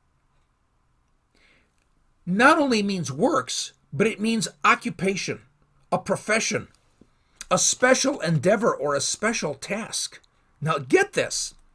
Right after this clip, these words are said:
We, if we're truly saved,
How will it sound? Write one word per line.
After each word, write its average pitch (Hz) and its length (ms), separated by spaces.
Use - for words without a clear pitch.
We, 190 520
if 160 280
we're 254 320
truly 294 580
saved, 214 720